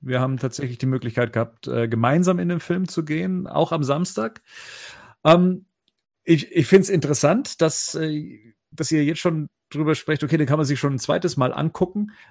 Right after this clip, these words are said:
also ohne damit eine Wertung abgeben zu wollen, aber das Bedürfnis, diesen Film noch mal sehen zu wollen, das hat sich in Grenzen gehalten. Ähm, einfach weil die Stimmung,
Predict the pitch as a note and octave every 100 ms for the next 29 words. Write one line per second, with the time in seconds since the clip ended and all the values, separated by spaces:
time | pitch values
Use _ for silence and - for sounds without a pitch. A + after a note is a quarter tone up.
0 | - C3 - D#3+ D#3+ D3 C#3 C#3+ C3+ C#3
1 | B2 G#3 G3 C#3+ C3 C#3+ C#3 B2+ C#3+ C#3
2 | C#3 C3+ D3 - C3+ A#2+ E3 - E3 -
3 | - C3+ C#3 C#3 - C#3+ D3 - D#3 C3+
4 | D#3 D3 - C3+ D3 D3+ D3 - C#3 -
5 | D3+ D3 C3 B2+ B2+ C3+ - G#2 G2 G2
6 | - G#2 _ _ _ _ - A#2+ A#2 A#2
7 | A#2 - - B2+ B2+ A#2 A2 A2+ A2+ A#2
8 | A2+ A2+ _ - B2 A2 - C3+ B2 A#2
9 | A#2 A2+